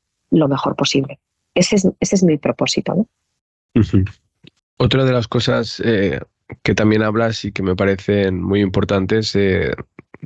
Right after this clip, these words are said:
Speaker 2: que se tiene que hablar es de la prisa, ¿no? Y de la velocidad del día a día y sobre todo de saber parar. Eh, ¿cómo es posible, eh, parar en un mundo donde la tecnología hace que vaya todo tan rápido?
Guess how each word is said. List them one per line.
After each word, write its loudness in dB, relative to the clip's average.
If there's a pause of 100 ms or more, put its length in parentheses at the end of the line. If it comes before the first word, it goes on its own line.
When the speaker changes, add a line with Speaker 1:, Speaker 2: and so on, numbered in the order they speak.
(360)
Speaker 2:
que 0
se 2
tiene 2
que 0
hablar 0
es -2
de -2
la 0
prisa, -2
¿no? -2
Y 2
de 0
la 0
velocidad -2
del 0
día 0
a -2
día -2 (560)
y 0
sobre 2
todo 0
de 0
saber -2
parar. -4 (640)
Eh, 0 (560)
¿cómo 4
es 0
posible, 2
eh, 0
parar -2
en -2
un -2
mundo 0
donde 0
la 0
tecnología 0
hace -2
que -2
vaya 0
todo 0
tan -2
rápido? -6